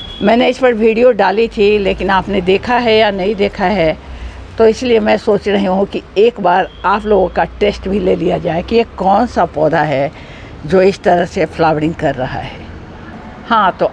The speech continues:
आप बात कर रहे होंगे, सोच रहे होंगे कि मैं वो बात तो बता ही नहीं रही हूँ जिसके लिए मैंने वीडियो बनाई है।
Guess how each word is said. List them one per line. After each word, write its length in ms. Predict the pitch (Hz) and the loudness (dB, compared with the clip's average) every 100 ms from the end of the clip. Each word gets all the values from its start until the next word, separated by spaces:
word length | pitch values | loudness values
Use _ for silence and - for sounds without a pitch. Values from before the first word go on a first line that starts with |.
| - | 0
आप 180 | 233 233 | 0 0
बात 320 | 190 185 190 | 0 0 -2
कर 200 | - 196 | -2 0
रहे 160 | 175 180 | 0 0
होंगे, 560 | 180 175 170 156 156 180 | 0 0 2 2 0 -4
सोच 340 | - 208 208 220 | -4 -2 0 0
रहे 240 | 180 175 | 0 0
होंगे 340 | 165 151 147 | -2 0 -2
कि 140 | 139 175 | -2 -4
मैं 200 | 170 170 | 0 2
वो 160 | 156 170 | 2 2
बात 280 | 160 156 - | 0 -2 -2
तो 80 | 156 | 0
बता 280 | 170 - 143 | 0 0 -2
ही 160 | 185 | -2
नहीं 220 | 214 151 | -2 -2
रही 260 | 135 139 143 | -4 -4 -6
हूँ 240 | 143 139 - - - - - - - - | -6 -8 -10 -16 -20 -18 -18 -18 -20 -12
जिसके 360 | 180 233 - 254 | 0 0 2 0
लिए 160 | 233 226 | 2 2
मैंने 280 | 202 196 185 | 0 -2 -2
वीडियो 360 | 185 175 185 | 0 2 2
बनाई 340 | 160 143 135 139 | 2 0 0 -4
है। 220 | 135 85 | -6 -10